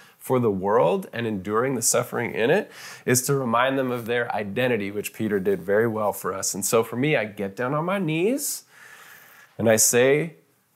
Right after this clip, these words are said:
to my oldest girl all the time, we have this conversation. I said, "Sweetie pie, who am I?" And she says,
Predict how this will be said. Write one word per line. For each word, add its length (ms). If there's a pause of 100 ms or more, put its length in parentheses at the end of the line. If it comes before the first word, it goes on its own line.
(240)
to 120
my 140
oldest 420
girl 360
all 140
the 80
time, 260
we 80
have 180
this 160
conversation. 760
I 60
said, 220
"Sweetie 360
pie, 320
who 280
am 240
I?" 180 (1000)
And 100
she 140
says, 520